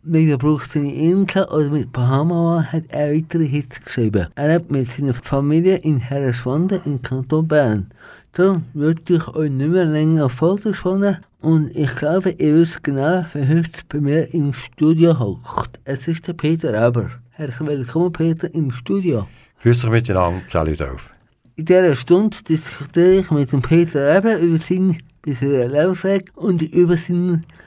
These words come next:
Speaker 1: lange Karriere als Sänger, Musiker und Komponist. Und natürlich auch noch über seine Weltreise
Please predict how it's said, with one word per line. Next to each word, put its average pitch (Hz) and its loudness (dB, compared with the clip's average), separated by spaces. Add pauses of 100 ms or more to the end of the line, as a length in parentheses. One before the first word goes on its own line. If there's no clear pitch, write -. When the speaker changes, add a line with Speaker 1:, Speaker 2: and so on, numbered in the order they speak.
(200)
Speaker 1:
lange 180 2
Karriere 170 0
als - -4
Sänger, 160 2 (240)
Musiker 160 0
und 135 -6
Komponist. 160 -2 (180)
Und 160 2
natürlich 175 2
auch 151 4
noch 202 0
über 170 4
seine 175 0
Weltreise 160 2